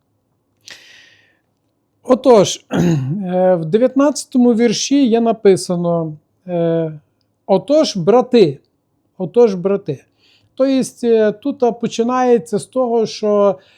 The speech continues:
сестри, вони, е, якби діти, сестри, там, е,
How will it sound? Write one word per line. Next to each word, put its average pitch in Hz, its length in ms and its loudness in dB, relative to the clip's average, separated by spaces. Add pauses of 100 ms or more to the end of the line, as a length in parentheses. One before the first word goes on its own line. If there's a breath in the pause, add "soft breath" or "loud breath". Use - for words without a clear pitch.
(180 soft breath)
сестри, 240 640 -2
вони, 214 380 -2
е, 202 840 -2
якби 196 540 -2
діти, 220 560 -4
сестри, 226 720 -2
там, 208 400 -2
е, 196 200 -6